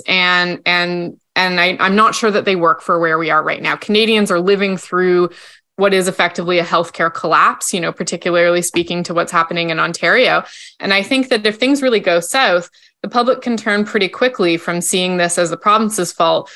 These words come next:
to seeing this as something where the feds need to step in. Um, and again, you know, where we do have public domain polling on this stuff, like, uh, Ecos was out on this last week, you know, there is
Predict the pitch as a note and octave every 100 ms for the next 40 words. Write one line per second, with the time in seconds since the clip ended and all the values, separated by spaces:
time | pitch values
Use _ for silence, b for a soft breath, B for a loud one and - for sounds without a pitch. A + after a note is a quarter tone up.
0 | B - G3+ G3+ F#3+ F3+ G3 F3 F3 F3+
1 | F3 F3 F3 E3 E3+ E3+ F3 E3+ F3+ -
2 | F3 D#3+ F#3 F3 G2 - B B B _
3 | F3+ F3 F3 E3+ - G#3+ A3 B3 A#3 A#3
4 | A3+ A3 G#3 A3 A3+ G#3+ C4 C4 C4 A#3
5 | A3 G#3+ G3 F#3 - C4+ D4 G#3+ E3+ E3+
6 | E3+ - - E3+ E3+ F3 E3+ E3+ E3 -
7 | G3+ A#3+ G#3 - F3 E3 E3 E3+ E3+ E3+
8 | - - - F3+ E3 - F3 G#3 F3+ E3+
9 | - F#3+ G3 A3+ B3 D4 E4+ C#4 G3+